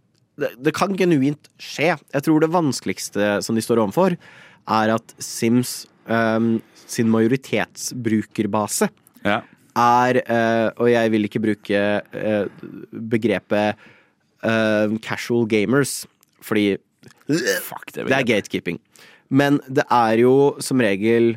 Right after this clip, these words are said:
Speaker 1: folk som kanskje bare spiller Sims,
Speaker 2: Mm.
Speaker 1: som har Sims og et par
Speaker 2: Mm.
Speaker 1: andre mobilspill, eh, men det er Sims de spiller.
Speaker 2: Ja.
Speaker 1: Og jeg tror for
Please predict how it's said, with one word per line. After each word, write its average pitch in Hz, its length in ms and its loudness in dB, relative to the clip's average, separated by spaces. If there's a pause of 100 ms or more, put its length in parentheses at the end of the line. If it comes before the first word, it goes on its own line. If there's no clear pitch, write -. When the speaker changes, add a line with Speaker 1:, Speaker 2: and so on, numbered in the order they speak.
(280)
Speaker 1:
folk 110 340 -4
som 117 220 -6
kanskje 113 340 -4
bare 113 200 0
spiller 110 200 -2
Sims, - 360 -4 (120)
Speaker 2:
Mm. 110 400 -16
Speaker 1:
som 131 140 -4
har 127 160 0
Sims 254 360 0
og 170 100 -4
et - 20 -6
par 156 140 2
Speaker 2:
Mm. 147 100 2
Speaker 1:
andre 117 160 2
mobilspill, 117 540 0 (540)
eh, 123 260 0
men 123 160 2
det 117 100 0
er 117 60 0
Sims 98 360 -6
de 90 140 -8
spiller. 90 320 -4 (220)
Speaker 2:
Ja. 131 140 -6 (180)
Speaker 1:
Og 139 360 4 (240)
jeg 135 120 -6
tror 143 180 -2
for 170 140 -4